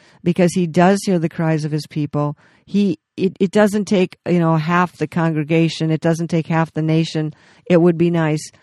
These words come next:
But he hears the effectual, fervent prayer of a righteous man or woman. One is good. So, again, we, we apologize to these people who are confused because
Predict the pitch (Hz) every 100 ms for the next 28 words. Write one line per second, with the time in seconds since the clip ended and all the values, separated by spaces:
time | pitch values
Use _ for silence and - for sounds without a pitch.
0 | _ _ 160 - 160 208 175 190 190 175
1 | 170 - 160 175 175 170 160 165 165 156
2 | 175 160 165 165 165 - - 165 185 156
3 | 160 160 190 160 143 170 208 160 160 156
4 | 196 170 147 _ _ - _ - - 214
5 | 196 - _ _ _ - 196 175 202 185
6 | 160 - 170 196 - 196 - 214 214 220
7 | 185 175 165 - 165 165 - 185 170 165
8 | 160 151 165 151 170 165 156 156 180 160
9 | 147